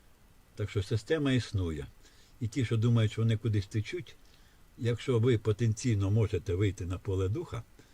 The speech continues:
тому що несвідомо можете розганятися і будете засвічуватися. А зараз систему Ілон Маск запустив, фактично все відслідковується. Ви потенційно небезпечні.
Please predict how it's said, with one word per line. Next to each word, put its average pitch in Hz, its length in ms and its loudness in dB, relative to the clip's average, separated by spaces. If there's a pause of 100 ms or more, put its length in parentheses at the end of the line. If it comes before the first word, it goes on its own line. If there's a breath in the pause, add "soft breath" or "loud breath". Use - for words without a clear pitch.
(600 loud breath)
тому 98 180 0
що 110 120 0
несвідомо 113 540 4
можете 95 340 0
розганятися 90 640 -4 (500 loud breath)
і 113 80 -2
будете 107 360 2
засвічуватися. 95 920 -2
А 95 80 -4
зараз 131 240 -2
систему 117 460 -2 (520 soft breath)
Ілон 120 300 2
Маск 107 220 2
запустив, 95 500 -4
фактично 110 400 -4
все 151 220 0
відслідковується. 123 800 -6 (800 soft breath)
Ви 143 260 0
потенційно 131 680 0
небезпечні. 117 760 -2